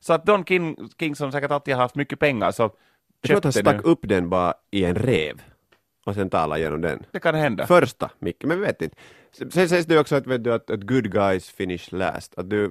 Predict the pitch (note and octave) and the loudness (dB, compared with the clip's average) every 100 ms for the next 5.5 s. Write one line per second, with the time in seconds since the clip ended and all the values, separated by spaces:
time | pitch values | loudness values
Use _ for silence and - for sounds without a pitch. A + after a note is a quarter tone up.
0 | G#2 G#2+ A#2 G#2 D#2+ D#2+ D#2+ D#2 D#2 C#2+ | -4 -4 0 2 0 -2 -4 -2 -4 -6
1 | - F2 F2 B1 - - C3 C3+ C3+ - | -10 -6 -4 -4 -10 -10 -8 -8 -8 -4
2 | G2 G2 E2+ F2+ - A2 G#2 - B2+ G#2 | 0 2 2 -2 -2 -2 -2 2 4 4
3 | F#2 F2 E2 - - - F2+ F2 G#2+ F#2 | 2 0 -2 -4 -10 -6 -6 0 0 0
4 | - G#2 F#2 D#2+ E2+ D2+ D#2+ E2+ E2 E2+ | -4 -2 -2 -2 -8 -8 -6 -6 -4 -2
5 | E2 D#2 C2+ A#1 | -2 -2 -2 -6